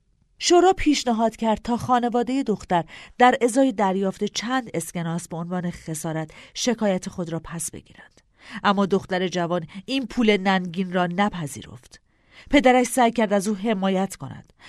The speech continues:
اما در نهایت آنقدر تحت فشار قرار گرفت که ناچار به تسلیم شد و خودش را کشت و خانواده‌اش را بی هیچ امکانات و پولی رها کرد و باعث شد همسرش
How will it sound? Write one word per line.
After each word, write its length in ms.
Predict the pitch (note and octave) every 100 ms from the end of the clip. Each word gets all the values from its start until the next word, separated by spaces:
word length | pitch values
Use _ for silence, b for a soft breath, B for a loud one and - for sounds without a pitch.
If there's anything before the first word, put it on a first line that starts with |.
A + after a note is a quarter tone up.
| B3+ -
اما 200 | E4+ E4+
در 200 | C#4+ C4+
نهایت 420 | B3+ A#3+ B3+ B3+ -
آنقدر 560 | A#3 A3 A#3+ B3 A#3
تحت 400 | G3 A#3+ A#3+ A#3+
فشار 500 | A#3+ - A3+ B3 A3+
قرار 320 | A3 G3 F#3
گرفت 320 | F3+ F3 F3 B B B
که 100 | -
ناچار 540 | A#3 B3+ B3 A#3+ B3+ A3+
به 80 |
تسلیم 400 | G3 F#3+ F#3 F3+
شد 280 | E3 - - -
و 80 | B3+
خودش 440 | C#3+ C4 B3 -
را 140 | C4+ C4
کشت 580 | - C4 C#4 G#3+ - - B B C#4 A3+
و 80 | A#3
خانواده‌اش 800 | C#3 A#3+ G#3+ G3 G3 G3 G#3
را 60 | A3+
بی 160 | F#3+ G#3+
هیچ 320 | G3+ A#3 - -
امکانات 560 | F#3+ G3+ A3 G#3 G#3
و 40 | A3
پولی 360 | - A3+ G3+
رها 400 | F#3 G#3+ G#3 G#3
کرد 320 | G3+ G#3 F3+
و 40 | F#3
باعث 340 | E3+ B2+ F3+
شد 180 | - F#3
همسرش 500 | F#3 F3+ G3+ F3+ F#3